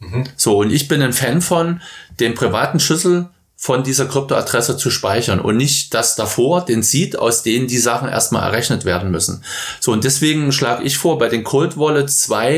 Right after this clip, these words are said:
Speaker 2: äh, Dinger zu machen, einmal Cold und einmal Hard, weil das, äh, sagen wir, Krisenszenario bei den Hardware Wallets ein bisschen, ein bisschen anders ist. Es ist für die Nutzer einfacher, wenn sie das technische Gerät haben, aber wenn sie es nicht haben, können sie die Dinger erstmal nicht abverfügen.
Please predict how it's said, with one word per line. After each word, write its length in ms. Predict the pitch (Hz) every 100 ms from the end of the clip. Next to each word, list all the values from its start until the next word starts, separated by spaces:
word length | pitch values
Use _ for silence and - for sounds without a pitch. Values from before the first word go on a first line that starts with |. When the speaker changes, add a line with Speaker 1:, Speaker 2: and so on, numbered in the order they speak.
| 175
Speaker 2:
äh, 400 | 180 - 131 127 139
Dinger 260 | 160 156
zu 140 | - 151
machen, 240 | 147 143
einmal 260 | 113 113 107
Cold 380 | - 143 165
und 100 | -
einmal 300 | - 110 107
Hard, 320 | 113 190 - - - - - - -
weil 260 | - 113 123
das, 340 | 123 123 -
äh, 280 | - 117 110
sagen 180 | 110 113
wir, 100 | 110
Krisenszenario 1040 | - 143 151 170 - 151 135 131 135 135
bei 120 | 135 107
den 260 | 110 104
Hardware 540 | 117 120 - 165 135 127
Wallets 380 | 123 127 127
ein 100 | 123
bisschen, 460 | 113 127 127 120 113 - - - -
ein 80 | 98
bisschen 200 | 135 139
anders 460 | 101 127 131 127
ist. 460 | - 85 - - - -
Es 160 | 101
ist 100 | 120
für 120 | - 127
die 100 | 127
Nutzer 360 | 143 139 101
einfacher, 480 | 90 143 175 196 175
wenn 140 | 127
sie 100 | 135
das 120 | 127 -
technische 400 | 127 - 139 131
Gerät 360 | 117 110 104
haben, 340 | 110 127 202 247 - -
aber 180 | - 110
wenn 140 | 117 117
sie 80 |
es 80 | 113
nicht 200 | 143 -
haben, 340 | 165 160 165 170 - -
können 240 | - 131 139
sie 100 | 123
die 140 | 120
Dinger 220 | 127 139
erstmal 280 | 117 - 120
nicht 140 | 110
abverfügen. 680 | 107 - 123 - 98 98 101